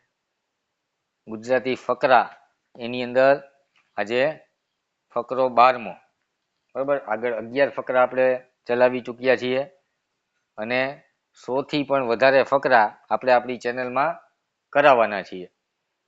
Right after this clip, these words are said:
અને એનાથી પણ જો વધારે શક્ય બનશે તો એનાથી પણ આપણે વધારે છે એ પેરેગ્રાફ્સ તમારા માટે લઈને આવશું.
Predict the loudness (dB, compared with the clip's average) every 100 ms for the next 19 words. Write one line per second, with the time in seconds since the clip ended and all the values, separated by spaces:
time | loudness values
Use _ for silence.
0 | _ _ _ _ -18 -12 -8 -2 -2 -2
1 | -4 -4 -2 0 2 2 2 -2 -6 -2
2 | -2 -2 -4 -6 -8 -12 _ _ -10 -6
3 | -4 -6 -6 -4 -4 -4 -6 -2 0 0
4 | -2 -2 -2 -6 _ _ -12 -6 -4 -2
5 | -2 -4 -4 -2 0 0 -2 -2 -2 -2
6 | _ _ _ -4 -4 0 -2 -2 -8 -20